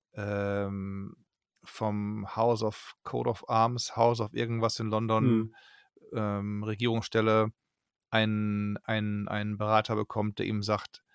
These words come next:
Speaker 1: ob sein, wie sein Siegel oder seine ganzen Sachen legitim sein könnten oder überhaupt halt.
Speaker 2: Ja. Genau. Ähm,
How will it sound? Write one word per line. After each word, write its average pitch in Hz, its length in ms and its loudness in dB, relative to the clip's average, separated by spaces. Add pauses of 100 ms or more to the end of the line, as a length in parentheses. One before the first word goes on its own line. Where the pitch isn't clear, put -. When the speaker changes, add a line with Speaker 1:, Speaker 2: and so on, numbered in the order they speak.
(580)
Speaker 1:
ob 107 180 -4
sein, 104 680 -2
wie 110 100 -8
sein 104 280 -2
Siegel 107 500 -2
oder 104 300 -4
seine 104 260 -6
ganzen 110 300 -8
Sachen 107 340 -6
legitim 110 460 -4
sein 98 180 -4
könnten 98 300 -12
oder 101 280 -12
überhaupt 98 420 -10
halt. 101 200 -16 (320)
Speaker 2:
Ja. 107 220 4 (2250)
Genau. 90 680 -2 (320)
Ähm, 101 440 0